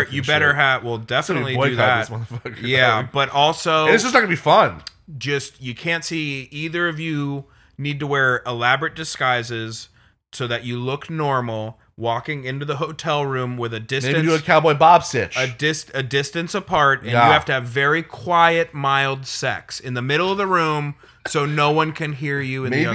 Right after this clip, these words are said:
Speaker 1: Maybe
Speaker 2: room.
Speaker 1: that, maybe, maybe that's the time where you guys, you know,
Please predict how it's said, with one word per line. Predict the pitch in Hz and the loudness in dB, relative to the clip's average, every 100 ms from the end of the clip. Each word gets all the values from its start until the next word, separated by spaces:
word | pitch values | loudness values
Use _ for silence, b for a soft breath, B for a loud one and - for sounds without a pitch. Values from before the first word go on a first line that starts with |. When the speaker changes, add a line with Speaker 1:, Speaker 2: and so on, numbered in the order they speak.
| - | -2
Speaker 1:
Maybe | 208 185 | -4 -4
Speaker 2:
room. | |
Speaker 1:
that, | 147 147 135 | 4 4 4
maybe, | 156 156 156 | 0 -2 -4
maybe | 139 165 208 | -4 -2 -2
that's | 185 170 - | 2 4 4
the | 175 | -2
time | 151 165 165 | -2 0 0
where | 151 | 0
you | 139 139 | -2 0
guys, | 139 135 131 123 - - | 6 6 4 -2 -8 -12
you | 123 127 | -8 -4
know, | 123 113 110 98 | 0 0 0 -4